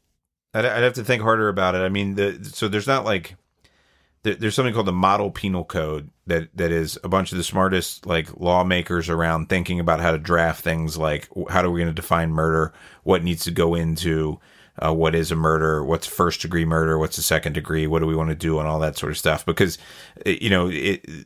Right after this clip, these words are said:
most of these, like, crimes like that are, are creatures of, you know, various conflicting state statutes and, and state common law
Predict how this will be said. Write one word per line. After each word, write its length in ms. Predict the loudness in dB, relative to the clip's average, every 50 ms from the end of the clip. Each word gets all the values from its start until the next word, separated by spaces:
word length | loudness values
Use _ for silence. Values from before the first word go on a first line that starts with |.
| -18 -18
most 480 | -14 -8 -2 2 2 4 2 2 0 -2
of 100 | -2 0
these, 220 | 0 0 0 2 2
like, 300 | 2 2 0 -2 -8 -14 -20 _ _ _ _ _ _ _ _ _ _ _ _ _ _ _ _ _
crimes 720 | -14 -6 0 2 2 4 4 2 2 2 0 0 -2 -2 0
like 240 | 0 0 -2 -2 -2
that 280 | 0 0 0 0 0
are, 240 | 0 -2 -2 -4 -2
are 420 | 0 0 2 2 2 0 -2 -4 -6 -12 -20 _ _ _ _ _ _ _ _ _ _ _ _
creatures 560 | -6 -2 -2 -2 0 0 0 0 2 2 2
of, 540 | 2 2 2 2 0 -2 -6 -8 -12 -16 -20 _ _ _ _ _ _ _ _ _
you 80 | -2 -2
know, 140 | -2 0 -2
various 760 | 0 2 4 4 4 4 4 4 2 2 0 -4 -6 -8 -12 -14 -10 -8 -8 -8 -8 -8 -8
conflicting 580 | -4 -4 -2 -2 2 2 0 2 2 0 -2 -2
state 300 | 0 2 2 0 2 -2
statutes 720 | 0 2 2 2 2 2 0 0 0 0 0 -2 -2 -4
and, 260 | -4 -4 -4 -6 -8 -6
and 300 | -6 -4 -4 -4 -6 -8
state 280 | -4 0 0 0 0 0
common 380 | -2 0 2 2 2 2 0 0
law 420 | 0 2 2 2 2 0 0 -2